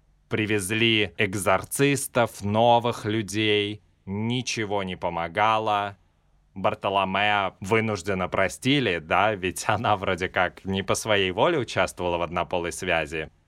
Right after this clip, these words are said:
Вернее, в связи женщины, да, и женщины, перевоплощенной демоном в ангела. В конечном счете,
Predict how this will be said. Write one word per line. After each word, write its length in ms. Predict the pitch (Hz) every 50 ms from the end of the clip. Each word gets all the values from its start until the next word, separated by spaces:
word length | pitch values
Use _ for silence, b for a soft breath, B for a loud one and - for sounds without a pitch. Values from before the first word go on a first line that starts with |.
| _ _
Вернее, 640 | - 98 98 92 98 104 101 95 92 90 87 85 - - _
в 100 | - -
связи 460 | - - 110 107 101 101 90 92 95
женщины, 680 | 92 85 - 98 104 135 131 - - - 95 85 82 82
да, 300 | 78 85 87 90 92 92
и 400 | 87 87 87 85 85 85 85 82
женщины, 800 | 80 82 92 107 104 113 110 - - - 98 90 90 87 87 82
перевоплощенной 1160 | - - 90 90 82 85 87 - - 87 80 - - 104 98 98 95 92 92 90 87 87 85 85
демоном 640 | 87 90 85 92 95 87 101 98 82 90 87 92 87
в 80 | 87
ангела. 600 | 101 101 92 85 85 82 80 90 85 82 85 85 - - - - _ _ _ - _ _ - _ _ B B B B B B B B B
В 200 | - - - -
конечном 680 | - - 117 110 110 135 156 147 - - - 113 101 95
счете, 920 | - - - 113 101 95 87 - - - - 90 82 82 80 78 76 76